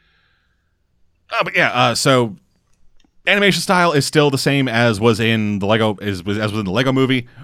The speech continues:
which means it looks fucking incredible. Like the w-, the way that they, the way that the people fucking making this movie have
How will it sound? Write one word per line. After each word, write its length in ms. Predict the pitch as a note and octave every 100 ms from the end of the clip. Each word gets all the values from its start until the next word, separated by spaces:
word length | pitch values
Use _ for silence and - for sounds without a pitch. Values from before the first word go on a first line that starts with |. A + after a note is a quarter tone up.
| -
which 180 | G#2+ -
means 160 | A2
it 60 | F#2+
looks 220 | G2+ -
fucking 280 | - B2 A2
incredible. 480 | F#2 B2 B2 B2+ - - - _ - _ _ _ _ _ _ _ _ _ _ _ _ _ _ _ _ _ _ _ _ _ -
Like 280 | C3 A2 A2
the 80 | D3
w-, 180 | C3+ C#3+
the 80 |
way 160 | D#3 B3+
that 100 | A#3
they, 240 | F#3+ F#3
the 140 | D3+ B2
way 100 | A#3+
that 160 | F3
the 140 | C#3 C3
people 280 | D#3+ C#3 B2
fucking 280 | C3+ B2+
making 180 | A#2+ A2
this 100 | G#2+
movie 220 | G#2+ F#2+
have 400 | F#2+ G2+ F#2+ D#2+